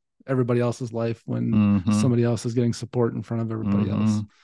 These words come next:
Speaker 2: It's like what
Speaker 1: So
Speaker 2: the teacher said growing up, like, if you have a question, ask the question. There's probably twenty other people thinking the same thing.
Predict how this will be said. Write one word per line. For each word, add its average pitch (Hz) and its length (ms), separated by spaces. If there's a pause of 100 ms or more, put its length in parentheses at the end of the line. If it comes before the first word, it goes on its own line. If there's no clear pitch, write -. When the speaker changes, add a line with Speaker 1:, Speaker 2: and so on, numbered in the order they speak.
(200)
Speaker 2:
It's 101 180
like 107 160
what 120 100
Speaker 1:
So - 80
Speaker 2:
the 110 60
teacher 120 300
said 107 280
growing 104 360
up, 95 180
like, 92 220
if 90 80
you 110 60
have 110 120
a 110 40
question, 110 600
ask 104 300
the 110 80
question. 98 520
There's 85 140
probably 95 340
twenty 104 320
other 101 140
people 104 320
thinking 95 320
the 95 80
same 92 300
thing. 82 260